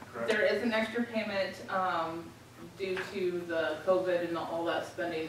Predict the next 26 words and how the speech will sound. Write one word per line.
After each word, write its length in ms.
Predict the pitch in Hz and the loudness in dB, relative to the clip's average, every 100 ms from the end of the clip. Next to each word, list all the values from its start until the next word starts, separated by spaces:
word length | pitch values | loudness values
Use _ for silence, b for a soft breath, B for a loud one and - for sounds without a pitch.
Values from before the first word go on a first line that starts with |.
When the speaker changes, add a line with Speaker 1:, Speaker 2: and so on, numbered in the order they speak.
| 147 | -4
Speaker 2:
And 140 | 165 | -2
then 140 | 165 160 - | 0 0 4
also 320 | 185 190 202 | 6 6 2
this 260 | 175 180 - | 2 0 2
year 120 | 180 | 0
they've 300 | 165 165 165 - | 2 0 -2 -4
changed, 340 | 175 165 165 - - | -4 -2 -4 -8 -10
instead 380 | 175 175 185 165 | -10 -4 -2 -2
of 60 | - - | -4 -2
estimating 640 | - - - 202 202 208 | -2 -2 -4 -2 -2 -2
our 140 | 208 - | -2 0
payments, 480 | 214 208 208 220 - - 175 | -2 -4 -4 -4 -8 -14 -2
they 220 | 180 185 | 2 4
are 220 | 185 175 170 | 4 2 2
waiting 460 | 175 180 196 185 - - | 4 4 4 -2 -6 -6
to 80 | 160 - | -4 0
give 200 | 170 175 | 0 2
us 180 | 175 | 2
our 200 | 165 160 | 2 0
funds 360 | - 165 170 - | 0 0 0 -4
until 220 | 165 175 160 | -8 -4 -2
they 120 | 156 | 0
get 180 | 165 165 | -2 -2
the 120 | 165 - | -2 2
actual 500 | 165 165 - 160 151 | 2 2 -4 -6 -6
numbers. 440 | 151 151 139 - | -6 -8 -8 -10